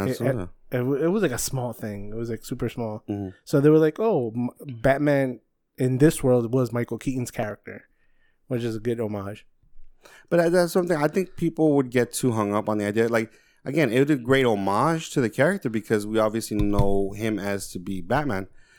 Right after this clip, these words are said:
Speaker 1: But I'm not gonna be offended if they're showing an older, really, re-, like, like this. Does it, like this? Does it bother you that much?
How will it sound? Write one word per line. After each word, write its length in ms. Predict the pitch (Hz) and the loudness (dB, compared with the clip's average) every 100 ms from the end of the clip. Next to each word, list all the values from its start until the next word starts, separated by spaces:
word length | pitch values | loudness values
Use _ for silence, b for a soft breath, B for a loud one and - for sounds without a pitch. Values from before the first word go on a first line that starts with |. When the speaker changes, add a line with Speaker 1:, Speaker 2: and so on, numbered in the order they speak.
| b b - | b b 0
Speaker 1:
But 280 | 113 107 104 | 2 4 2
I'm 120 | 104 | 0
not 140 | 139 | -2
gonna 140 | 147 120 | -2 -2
be 120 | 110 | -2
offended 560 | 98 107 110 104 95 80 _ _ _ - | -2 -2 0 0 -2 -6 _ _ _ -4
if 120 | 104 | -2
they're 120 | 104 | 0
showing 260 | - 127 113 | 2 0 2
an 80 | |
older, 280 | 101 110 110 | 2 2 2
really, 240 | 101 104 95 | 0 -2 -2
re-, 340 | 98 104 107 | -4 -4 -4
like, 220 | 107 104 - b b b | -2 -4 -6 b b b
like 140 | 156 139 | 0 2
this. 220 | 110 - _ _ _ _ _ _ _ _ _ _ _ _ _ _ _ | 0 -4 _ _ _ _ _ _ _ _ _ _ _ _ _ _ _
Does 280 | 120 135 131 | 2 4 4
it, 160 | 139 120 | 2 4
like 140 | 135 | 2
this? 160 | 117 110 - 107 117 | 2 0 -4 -10 -4
Does 200 | 120 127 | 2 4
it 180 | 165 147 | 4 2
bother 300 | 147 190 226 | 0 0 0
you 200 | 226 220 | 0 0
that 220 | 190 196 196 | 2 2 4
much? 480 | 190 170 - - | 2 2 2 -6